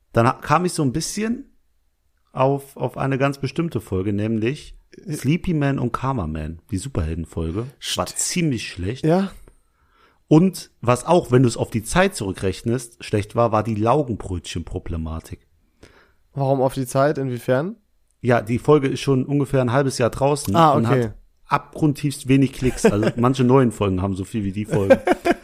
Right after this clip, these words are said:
Speaker 1: Ähm, und das sagt schon ziemlich viel darüber aus. Weißt du, um was es bei der Laugenbrötchen-Problematik, äh, Problematik ging?
Speaker 2: Über irgendwas mit Aufregen, über irgendwelche Sachen, die man scheiße findet. Nee,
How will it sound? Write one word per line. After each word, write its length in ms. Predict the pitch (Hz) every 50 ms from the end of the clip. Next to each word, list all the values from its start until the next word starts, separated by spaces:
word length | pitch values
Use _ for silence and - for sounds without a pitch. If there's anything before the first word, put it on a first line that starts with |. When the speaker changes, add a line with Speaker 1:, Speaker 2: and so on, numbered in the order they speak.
| 508 494 330 - - - 151
Speaker 1:
Ähm, 500 | 117 113 110 107 107 104 104 104 - - - - _ _ _ _ _ _ _ _ _ _ _ _ _ _ _ -
und 120 | 123 107
das 120 | 127 135 -
sagt 140 | 165 151
schon 140 | - - 135
ziemlich 260 | - - 151 143 139
viel 120 | - 147 131
darüber 280 | 131 110 113 117 120
aus. 200 | 123 117 98 -
Weißt 180 | 120 131 156 -
du, 60 | 170
um 80 | 151 135
was 120 | 139 135
es 120 | - 135 -
bei 160 | - 131 123
der 100 | 113 117
Laugenbrötchen-Problematik, 1300 | 113 113 123 131 127 - - 120 - - 127 117 110 113 - - 107 - 110 107 101 98 101 - 107 - - - _ _ -
äh, 240 | 123 113 113 104 104 101 - _
Problematik 600 | - - 107 - 110 104 101 98 101 - - -
ging? 200 | - - 98 85 -
Speaker 2:
Über 180 | 139 135 139
irgendwas 360 | 123 143 147 147 147 139 127 135
mit 100 | 135 110
Aufregen, 680 | 85 117 127 123 - - 127 123 120 113 117 113 - 117
über 180 | 117 120 117 101
irgendwelche 320 | 123 127 123 123 120 120
Sachen, 240 | 113 123 120 123 123
die 60 | 120
man 180 | 117 110 110 110
scheiße 380 | - - 117 117 113 117 113
findet. 220 | 110 123 - - -
Nee, 240 | 147 151 147 -